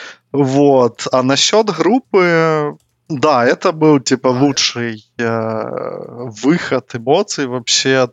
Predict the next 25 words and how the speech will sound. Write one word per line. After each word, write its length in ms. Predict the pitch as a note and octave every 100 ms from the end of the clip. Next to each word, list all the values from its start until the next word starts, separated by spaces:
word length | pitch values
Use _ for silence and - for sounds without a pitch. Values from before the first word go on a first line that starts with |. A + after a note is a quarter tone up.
| -
Там, 420 | B2 B2+ B2 B2
э, 340 | B2 B2 A#2+ A#2 A2+ _ _ _ _ _ -
вот 220 | B2 -
как 240 | - -
раз 480 | C3+ C#3+ C3+ - - -
последние 500 | - C#3+ D3 C#3+ B2
полгода 580 | - C3 A#2 D3 C#3 B2+
перед 420 | - C3 B2+ _
тем, 280 | C3+ C3 A#2+
как 220 | - A#2+ _
мы 640 | B2+ B2+ C3 C3+ C3 B2 A#2+
распались 1000 | B2+ B2+ C3 A#2+ - - D3 G3+ F3 -
и 40 | C#3
как 220 | B2+ A#2
дали 240 | C3 B2+
последний 600 | B2 A#2 - C3 B2 A#2+ A#2+
наш, 480 | B2 A#2+ - - B2+
э, 200 | B2 B2
канц, 580 | - C3+ G3 A3+ - - _ _ _ _ _ _
э, 680 | B2+ B2+ B2+ B2 B2+ B2+ C3+ - _ _
мы 300 | D3 C#3 D#3+
как-то 880 | F3+ D#3 D3+ - _ D3 C#3 C3+ C3+ A#2+
вот, 280 | C3 C3+ D#3 - -
э, 340 | B2+ C3+ B2+
настолько, 1400 | B2 B2+ A#2+ - - F3 A#3+ - - C3+ B2+ B2 B2 A#2+